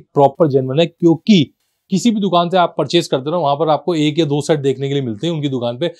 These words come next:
यहाँ भाई पूरा भरा पड़ा है सेटअप, तो आप ही के लिए भाई किया है। देखो पैसा लगाने पे पैसा जरूरी नहीं है कि पैसा कमाना ही होता है। पैसा लगा के अगर हम इसको क्वांटिटी में बेचते हैं तो exactly हमारी सेल रेशियो वही निकलता है।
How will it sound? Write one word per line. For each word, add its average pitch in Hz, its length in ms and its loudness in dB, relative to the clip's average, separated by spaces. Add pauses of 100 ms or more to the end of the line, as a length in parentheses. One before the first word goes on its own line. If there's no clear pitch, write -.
(240)
यहाँ 147 200 0
भाई 160 180 4
पूरा 156 340 -2
भरा 127 300 4
पड़ा 113 180 0
है 127 60 -4
सेटअप, 101 320 -8 (300)
तो 151 40 -4
आप 143 300 -2
ही 180 60 -2
के 170 100 -2
लिए 175 100 4
भाई 160 180 4
किया 151 260 2
है। 190 120 0 (240)
देखो 180 180 8
पैसा 156 260 4
लगाने 175 320 4
पे 190 100 4
पैसा 180 600 6 (120)
जरूरी 170 340 6
नहीं 180 100 4
है 196 80 4
कि 202 100 0
पैसा 185 260 4
कमाना 165 300 4
ही 180 60 0
होता 165 180 4
है। 196 100 4
पैसा 175 260 4
लगा 170 300 8
के 214 200 6 (400)
अगर 180 220 8
हम 214 140 8
इसको 240 180 0
क्वांटिटी 185 420 4
में 226 100 6
बेचते 196 260 6
हैं 202 80 4
तो 233 120 8 (200)
exactly 190 460 0
हमारी 175 400 6
सेल 202 280 6
रेशियो 196 280 6
वही 185 140 8
निकलता 147 360 2
है। 107 140 -6